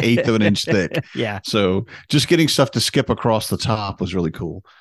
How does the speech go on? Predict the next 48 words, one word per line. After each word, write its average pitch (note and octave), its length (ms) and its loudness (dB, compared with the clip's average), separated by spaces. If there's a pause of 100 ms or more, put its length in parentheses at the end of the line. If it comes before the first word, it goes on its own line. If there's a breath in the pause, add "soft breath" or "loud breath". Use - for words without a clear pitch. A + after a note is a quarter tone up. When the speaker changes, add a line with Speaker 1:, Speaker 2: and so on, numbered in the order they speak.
(420 soft breath)
Speaker 2:
Yeah, B2+ 80 0
I A#2 40 4
was A2+ 60 0
Speaker 1:
But, B2 40 -2
Speaker 2:
gonna B2+ 100 2
Speaker 1:
um, - 40 -4
Speaker 2:
say, B2 280 2
uh, G#2+ 180 0
yeah, A2 240 -2
you A#2+ 180 -6
can G#2+ 220 -8
cut - 300 -6
the A#2 160 -4
ice G2+ 320 -6
and G2+ 160 -8
probably, G#2 800 -6
<laughs> - 60 -10
like, - 260 -4
Speaker 1:
Yeah. G#2+ 240 4
Speaker 2:
you C#3 80 2
know, - 400 -12
like, D3+ 160 -2
that C3 280 -2
kind A#2+ 140 -2
of A2 80 -2
deal, G#2+ 280 0
uh, G#2 160 -4
w-, G#2 260 -8
Speaker 1:
Make F3 220 -2
Speaker 2:
with - 80 -2
Speaker 1:
a C#4 40 4
Speaker 2:
it - 40 2
getting C#4 300 4
up - 40 4
Speaker 1:
hole. B3 60 2
Speaker 2:
there. G3+ 160 -4 (500 soft breath)
Yeah, A#2 220 2
go A2+ 160 0
ice C3+ 220 0
fishing, G2+ 460 -6
all A2 120 -8
that C#3 120 -6
kind G#2+ 160 -4
of F#2 80 -6
fun G#2 200 -6
stuff. - 320 -14 (120)
So, - 180 -16
Speaker 1:
Mm-hmm. G2+ 320 2